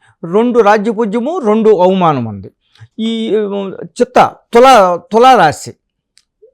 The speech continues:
రేవంత్ రెడ్డి గారిది. తులా, రేవంత్ రెడ్డి గారికి షష్టమంలో షష్టగ్రహ కూటమి మంచే చేస్తుంది తులారాశి కాబట్టి. కానీ ఆ రాజ్యాధిపతి చంద్రుడు షష్టమంలో ఉండటం మూలంగా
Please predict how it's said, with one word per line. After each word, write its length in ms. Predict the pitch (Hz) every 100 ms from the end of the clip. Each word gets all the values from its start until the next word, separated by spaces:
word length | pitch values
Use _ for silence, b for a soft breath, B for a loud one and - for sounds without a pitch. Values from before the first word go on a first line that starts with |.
| - - _ _
రేవంత్ 380 | 185 208 226 170
రెడ్డి 220 | 147 127
గారిది. 340 | 117 107 90 - 170 170 -
తులా, 400 | 247 254 220 208
రేవంత్ 340 | 175 220 254
రెడ్డి 200 | 254 240
గారికి 300 | 247 233 214
షష్టమంలో 800 | 202 - 190 - 269 277 247 220
షష్టగ్రహ 540 | - 196 190 247 240 247
కూటమి 600 | 233 220 185 175 170 160 156 -
మంచే 280 | 180 240 269
చేస్తుంది 560 | 156 156 123 120 104 _ _ _ _ _ _ _ _ _ _ -
తులారాశి 440 | 202 196 160 -
కాబట్టి. 400 | 131 117 107 104 - - 156 - 165 170 -
కానీ 380 | 208 190 170 156 160 B -
ఆ 80 | 165
రాజ్యాధిపతి 720 | 180 226 240 269 247 254 214 220
చంద్రుడు 320 | 226 233 220
షష్టమంలో 600 | - 170 - 247 262 254
ఉండటం 300 | 214 180 190
మూలంగా 520 | 165 151 135 123 120